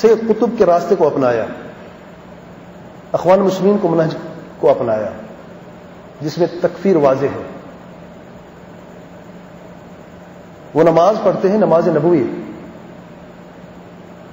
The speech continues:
लेकिन जिहाद के मुताल्लिक कहते हैं, "नहीं, जिहाद करेंगे अपनी ख्वाहिश नफ्स के मुताबिक।" हमारी गुजारिश ये थी उनसे कि आप जैसे कि नमाज नबवी पढ़ते हो, वैसे जिहाद नबवी भी करो।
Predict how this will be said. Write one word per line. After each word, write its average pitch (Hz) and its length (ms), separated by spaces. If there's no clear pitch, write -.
लेकिन 165 260
जिहाद 165 340
के - 60
मुताल्लिक 185 460
कहते 151 300
हैं, 170 120
"नहीं, 139 240
जिहाद 147 320
करेंगे 147 320
अपनी 180 220
ख्वाहिश 147 240
नफ्स - 160
के 143 80
मुताबिक।" 107 380
हमारी 156 220
गुजारिश 170 360
ये 143 140
थी 143 120
उनसे 139 500
कि 147 60
आप 147 120
जैसे 156 220
कि 160 80
नमाज 151 300
नबवी 147 320
पढ़ते 156 320
हो, 156 60
वैसे 165 240
जिहाद 151 280
नबवी 156 320
भी 175 120
करो। 120 220